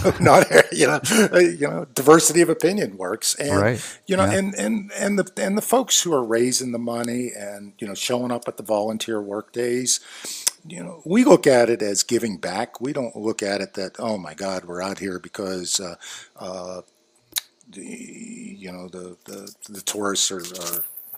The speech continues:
Speaker 1: you know, tearing up the trails." Uh,
Speaker 2: Mm-hmm.
Speaker 1: one, one summer monsoon will do more damage to the <laughs> trails, you know,
Speaker 2: <laughs>
Speaker 1: than
Speaker 2: Yeah.
Speaker 1: all of the tourists combined during the year. So it's, it's, you know,
Speaker 2: Yeah.
Speaker 1: some people feel that way, but I mean,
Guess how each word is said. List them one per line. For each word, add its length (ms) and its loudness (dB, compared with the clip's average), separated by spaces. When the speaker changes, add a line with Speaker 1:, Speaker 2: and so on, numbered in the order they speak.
Speaker 1:
you 80 -18
know, 60 -16
tearing 340 -10
up 140 -18
the 80 -16
trails." 500 -8
Uh, 120 -20
Speaker 2:
Mm-hmm. 160 4
Speaker 1:
one, 300 6
one 280 6
summer 360 4
monsoon 920 0
will 140 -2
do 280 0
more 260 0
damage 480 -4
to 100 -10
the 80 -16
<laughs> 60 -10
trails, 920 0
you 80 0
know, 100 -2
Speaker 2:
<laughs> 800 0
Speaker 1:
than 300 6
Speaker 2:
Yeah. 60 2
Speaker 1:
all 180 8
of 60 2
the 80 4
tourists 380 0
combined 460 -6
during 220 -16
the 100 -20
year. 120 -6
So 180 0
it's, 140 -4
it's, 360 -4
you 80 -10
know, 240 -16
Speaker 2:
Yeah. 160 2
Speaker 1:
some 240 10
people 240 4
feel 240 2
that 160 4
way, 160 0
but 240 -6
I 40 -4
mean, 480 -10